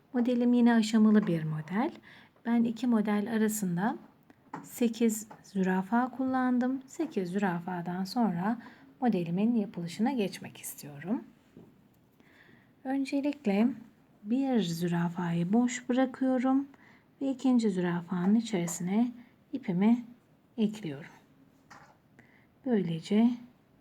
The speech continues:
buraya yuvamı oluşturmuş oluyorum. Geri dönüyorum.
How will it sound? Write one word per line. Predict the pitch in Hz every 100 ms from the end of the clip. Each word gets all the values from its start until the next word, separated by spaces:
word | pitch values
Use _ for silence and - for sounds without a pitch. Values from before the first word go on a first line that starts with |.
| _ _ _ _ _ 226
buraya | 185 180 208
yuvamı | 220 180 175 226 226
oluşturmuş | 185 - - 175 208 -
oluyorum. | 233 233 233 233 233 240 247 - - _ _ _ _ _ _ _ _ _ _ _ _
Geri | 285 240 165
dönüyorum. | 151 165 175 180 180 202 220